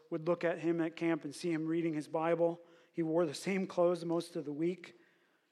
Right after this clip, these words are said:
Found him investing in kids and staying after to answer questions and to be playing basketball, pickup games with, with kids to, just to get to know them.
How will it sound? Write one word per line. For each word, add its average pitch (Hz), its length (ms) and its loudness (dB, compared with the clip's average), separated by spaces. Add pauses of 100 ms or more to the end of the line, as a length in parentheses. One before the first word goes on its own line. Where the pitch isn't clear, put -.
(1160)
Found 165 220 2
him 156 220 -2 (320)
investing 165 560 2
in 151 160 0
kids 175 440 0
and 147 200 -2 (400)
staying 170 500 0 (280)
after 170 360 2
to 160 180 -2
answer 170 320 0
questions 170 760 -2 (300)
and 156 180 -2
to 147 80 -10
be 156 100 0
playing 170 320 0
basketball, 165 600 4
pickup 170 400 -2
games 170 320 0
with, 156 160 -6 (320)
with 165 180 -4 (400)
kids 185 320 0
to, 180 120 -4
just 180 240 -2
to 180 100 -4
get 180 200 2
to 180 80 -4
know 165 300 4
them. 156 280 0